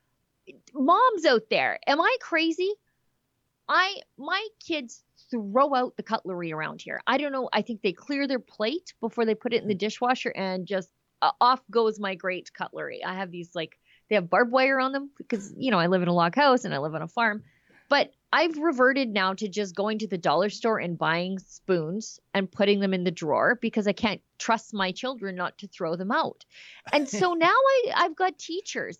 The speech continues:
Speaker 1: and Justin Trudeau saying, "Oh, we want zero waste lunches.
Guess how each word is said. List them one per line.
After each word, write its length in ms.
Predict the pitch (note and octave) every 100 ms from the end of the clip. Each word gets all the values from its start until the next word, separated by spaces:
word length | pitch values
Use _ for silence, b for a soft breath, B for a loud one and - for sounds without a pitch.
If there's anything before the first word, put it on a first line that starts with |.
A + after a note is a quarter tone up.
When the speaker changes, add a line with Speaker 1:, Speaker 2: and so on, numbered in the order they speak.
| -
Speaker 1:
and 180 | B3+ A3
Justin 360 | D4 E4+ E4+
Trudeau 520 | C#4+ C#4+ C#4 C#4+ B3 - b b
saying, 400 | - C4 A#3+ A3
"Oh, 120 | - B3+
we 100 | A3+
want 320 | A3 A3 F#3
zero 280 | F#3+ A3 G#3+
waste 340 | F#3+ F#3+ F3+ -
lunches. 720 | G3 D#4 C#4+ F#3+ D#3+ E3